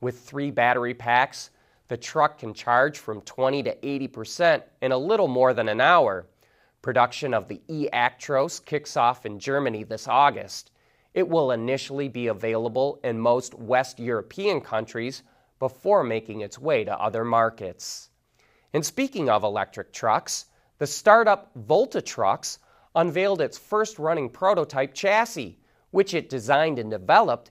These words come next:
in just six months. The chassis is for its Zero model that Volta claims is the world's first purpose-built, fully electric,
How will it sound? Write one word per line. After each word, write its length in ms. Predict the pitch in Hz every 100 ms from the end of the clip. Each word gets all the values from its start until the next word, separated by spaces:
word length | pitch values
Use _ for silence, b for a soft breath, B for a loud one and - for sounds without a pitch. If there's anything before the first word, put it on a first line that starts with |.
| _
in 200 | 175 165
just 360 | 143 208 214 -
six 260 | 170 160 -
months. 600 | 165 214 160 - - - _ _ _ _ _
The 80 | 139
chassis 580 | - - 147 143 - 117
is 100 | 117
for 300 | - 135 120
its 160 | 117 - -
Zero 500 | 117 135 220 254 180
model 600 | 107 104 104 113 185 - _ -
that 180 | 139
Volta 380 | 120 120 131 127
claims 560 | - - 120 123 165 127
is 140 | 107
the 120 | -
world's 420 | 110 101 127 127 117
first 460 | - 120 120 _
purpose-built, 880 | - 185 180 170 165 - 139 - -
fully 460 | - - 202 202 151
electric, 680 | 139 180 208 - 120 123